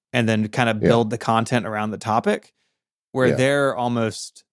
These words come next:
Speaker 1: inside out from us. So it is interesting, but not the way that we work, <laughs> I don't think.
Speaker 2: Well, like, but, but this would be interesting. Like, for instance, we could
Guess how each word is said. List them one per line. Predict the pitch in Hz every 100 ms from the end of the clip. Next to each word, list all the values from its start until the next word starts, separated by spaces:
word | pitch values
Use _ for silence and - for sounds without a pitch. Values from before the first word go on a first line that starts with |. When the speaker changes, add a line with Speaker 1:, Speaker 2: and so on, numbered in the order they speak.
| _ -
Speaker 1:
inside | 127 113 110 104
out | 104 -
from | - 101
us. | 80 -
So | 135
it | 135
is | 160 123
interesting, | 160 180 - 127 107 - 110 104
but | 107
not | 117 107 104
the |
way | 104 98
that | 78
we | 90
work, | 67 67 - - -
<laughs> | _ _
I | 127
don't | 101
think. | 87 78 - _
Speaker 2:
Well, | 127
like, | 127 113
but, | - 113 - _
but | 113 101
this | 156 -
would | 202
be | 151
interesting. | 127 - 117
Like, | 104 95
for | -
instance, | 104 101 85
we | 104 135
could | - 123 101 85 87